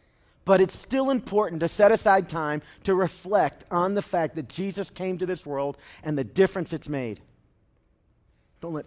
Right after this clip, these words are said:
anybody make you be ashamed to be a Christian. And at the same time, how we engage our culture must be respectful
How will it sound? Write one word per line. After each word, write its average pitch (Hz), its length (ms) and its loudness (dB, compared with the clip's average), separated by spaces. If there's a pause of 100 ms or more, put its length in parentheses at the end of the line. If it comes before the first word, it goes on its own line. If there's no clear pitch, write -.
anybody 175 460 0
make 156 220 -6
you 160 60 -12
be 147 100 -8
ashamed 151 380 -8
to 139 60 -10
be 143 120 -8
a - 20 -8
Christian. 123 420 -12 (1300)
And 147 100 -6
at 151 80 -8
the 160 60 -10
same 214 320 2
time, 151 320 -2 (140)
how 185 180 2
we 175 180 0
engage 165 480 2
our 214 140 2
culture 131 500 -4 (400)
must 151 260 -4
be 147 120 -2
respectful 214 840 0